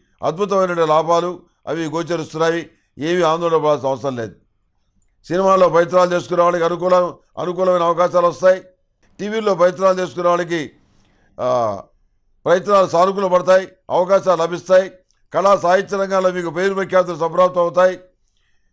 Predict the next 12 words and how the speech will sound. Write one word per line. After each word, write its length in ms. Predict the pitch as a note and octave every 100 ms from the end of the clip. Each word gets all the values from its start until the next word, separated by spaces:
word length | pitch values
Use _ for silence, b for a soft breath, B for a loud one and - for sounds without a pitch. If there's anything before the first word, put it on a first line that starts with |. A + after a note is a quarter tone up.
| _
ఒక 160 | E3+ E3+
ప్రతిష్టాత్మకమైన 800 | F3+ G#3 A3 G#3 G#3 G#3 G3+ F#3+
అవార్డుకి 640 | F3+ G3 G3 F#3 F#3 C3 _ _
మీ 140 | D3 F3
పేరు 220 | G3+ G3+
సిఫారసు 480 | E3+ F#3 G3 D3 G3
చేయబడుతుంది. 760 | F#3+ F#3+ F#3+ F#3+ G3+ G3 _ _ _ _ _ B2
ఏమీ 260 | F#3+ G#3+
ఆందోళన 400 | F#3+ G3 G3+ F#3+
పడాల్సిన 280 | F#3 F3+ F3
అవసరం 260 | F3+ F#3+ F#3+
లేదు. 360 | F#3 G3+ G3